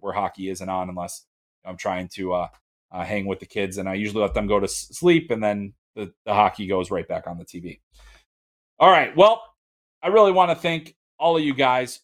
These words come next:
for the questions, because that is a real help to the show. I think it does a lot for us, and, and I, I,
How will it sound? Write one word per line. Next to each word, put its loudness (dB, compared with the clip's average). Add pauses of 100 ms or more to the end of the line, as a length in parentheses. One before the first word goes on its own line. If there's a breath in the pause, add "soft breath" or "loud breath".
(120)
for -12
the -10
questions, -4
because -18
that -4
is -10
a -8
real -4
help -6
to -20
the -10
show. 0
I 0
think -12
it -18
does -8
a -8
lot -2
for -6
us, -6
and, -10
and -10
I, -4
I, -6